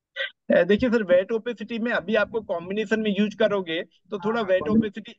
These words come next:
Speaker 1: देखिए ऐसा तो एकदम नहीं मिलेगा उसके जैसा, but आप जैसे barium sulfate है, calcium carbonate है, ऐसे combination में आप अच्छी quality के fine वाले filler use करोगे तो थोड़ा wet opacity भी आपको मिलेगा। जैसे हम लोगों को पता है कि APS lite है हमारा,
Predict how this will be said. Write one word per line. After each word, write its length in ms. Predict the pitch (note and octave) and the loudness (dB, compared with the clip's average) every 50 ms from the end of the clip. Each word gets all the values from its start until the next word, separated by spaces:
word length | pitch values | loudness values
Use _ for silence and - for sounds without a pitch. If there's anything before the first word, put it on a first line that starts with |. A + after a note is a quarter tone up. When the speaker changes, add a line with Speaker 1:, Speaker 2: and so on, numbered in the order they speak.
| _ - | _ -4
Speaker 1:
देखिए 200 | G3 G3+ G3+ A#3 | -4 0 2 0
ऐसा 420 | G3 - - E3+ E3 D#3+ - G3+ | 0 0 -2 -4 -4 0 2 0
तो 200 | G3+ G#3 A#3 A3+ | 0 0 -2 -4
एकदम 340 | - - F3+ - - G#3+ G#3+ | -4 -8 -8 -6 -4 -4 -4
नहीं 220 | G#3 G3+ G3 G#3+ G#3+ | -2 -4 -4 -2 -2
मिलेगा 340 | A3 G#3 G3+ F#3+ E3 F3+ | -2 -2 -2 0 2 0
उसके 220 | E3+ E3 - G3 E3+ | 0 0 -4 -10 -8
जैसा, 360 | D3+ D#3 F3+ F3+ - G#3+ - - - - D3+ | -8 -8 -6 -6 -6 -6 -6 -10 -8 -6 -2
but 200 | D3+ F#3 F#3 A3 | 0 2 2 4
आप 160 | G#3+ G3+ F#3 | 2 0 2
जैसे 260 | G#3 G#3 G3 A3 A3 | -2 -2 0 0 -2
barium 380 | G3 - F3+ F3+ E3+ G3 G3+ G3 | -2 0 -2 -2 0 -2 -4 -2
sulfate 420 | G3 G3+ G3 F3+ F#3 G3 F#3+ G3 | -4 -6 -6 -4 -6 -6 -2 2
है, 180 | F#3+ F3+ F#3 F#3 | 2 2 2 2
calcium 420 | F#3 - F3 E3+ E3 - G3 F#3+ | 0 -4 -6 -6 -4 -6 -8 -8
carbonate 460 | F#3 - G3 F#3+ F3+ F#3+ F#3+ F#3 - G3 | -6 -4 -4 -4 -4 -6 -8 -6 2 2
है, 80 | F#3+ F3+ - - - - - | 2 2 2 -2 -14 -12 -12
ऐसे 140 | G#3+ A3+ B3 | -6 -6 -6
combination 640 | - - G3 F3+ F3+ F#3+ G#3+ A3+ B3 A#3+ A3 B3 A#3+ | -6 -4 -4 -4 -2 0 2 2 2 0 -2 -4 -8
में 140 | A#3 A#3+ A#3+ | -6 -6 -6
आप 140 | A3+ D4 | -6 -6
अच्छी 240 | C#4 - - - A3+ | -6 -4 -4 -6 -4
quality 380 | G#3 A3+ G3+ G3 G3+ - G#3 G#3+ | -2 -2 -2 -2 -2 -4 -8 -6
के 140 | - A3 G#3 | -2 -2 -2
fine 340 | E3 - D#3+ D#3 F3 F#3+ | -2 -2 -2 -2 -2 -2
वाले 240 | G3+ G3 G3+ G#3 G#3 | 0 -2 0 -2 -2
filler 280 | G#3 - G3 F#3 G3+ G3 | -4 -6 -8 -8 -6 -6
use 240 | F#3 G3+ G#3 G#3+ - | -6 -8 -10 -4 -2
करोगे 340 | G#3+ F#3+ F#3 F#3 F#3+ A3+ | -2 0 0 2 2 0
तो 400 | B3+ - - - - - A3+ A3+ | 0 0 -6 -12 -10 -10 -4 -2
थोड़ा 120 | A#3 B3 A#3+ | 0 0 0
wet 260 | G3 F#3 F3+ F3 - | 2 2 0 0 -2
opacity 400 | - - G#3+ - - G#3 - G#3+ | -6 -4 -4 -4 -4 -4 -6 -2
भी 120 | - G3+ | 2 4
आपको 240 | G3 A3+ G#3 - G3+ | 4 4 4 0 0
मिलेगा। 320 | F3 - - - G3+ - - | -2 -2 0 2 2 2 2
जैसे 220 | F3 F3 F#3 G3+ | 0 0 0 0
हम 80 | F#3+ G3 | 0 0
लोगों 260 | G3+ G3 F#3 E3+ D3 | 0 -2 0 2 2
को 140 | D3 D3+ D3+ | 2 2 0
पता 100 | G#3 G#3 | 0 -2
है 80 | G3 | -4
कि 140 | G3 G3+ F3+ | -2 -4 -6
APS 340 | E3+ - F#3+ F#3+ F#3 - G3+ | -4 0 2 0 2 2 4
lite 240 | F#3 F3 F3+ F3+ F#3 | 4 4 6 4 4
है 60 | F3 | 2
हमारा, 240 | E3 E3 D#3 E3+ | 4 4 4 4